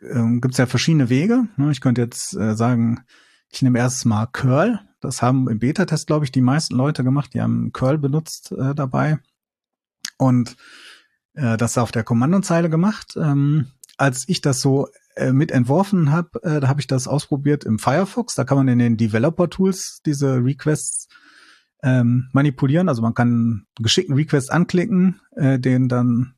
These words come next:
ein bisschen verändern und dann nochmal schicken. Äh, das geht. Und, ähm, das geht auch in Safari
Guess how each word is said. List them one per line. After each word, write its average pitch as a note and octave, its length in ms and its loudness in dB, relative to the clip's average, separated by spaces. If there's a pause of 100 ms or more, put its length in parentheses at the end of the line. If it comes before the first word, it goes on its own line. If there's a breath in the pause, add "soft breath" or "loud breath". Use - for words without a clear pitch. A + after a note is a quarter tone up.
ein F3+ 80 0
bisschen C#3 240 2
verändern C#3+ 400 2
und A#2+ 140 2
dann A#2 80 2
nochmal A#2+ 400 2
schicken. A3+ 400 0 (260)
Äh, C#3+ 220 0
das C3+ 180 -4
geht. F#3 240 -2 (560 loud breath)
Und, D3+ 420 0
ähm, C#3 380 0 (1040)
das C3 160 0
geht E3+ 140 2
auch C#3+ 120 0
in C3+ 120 2
Safari C#3 600 0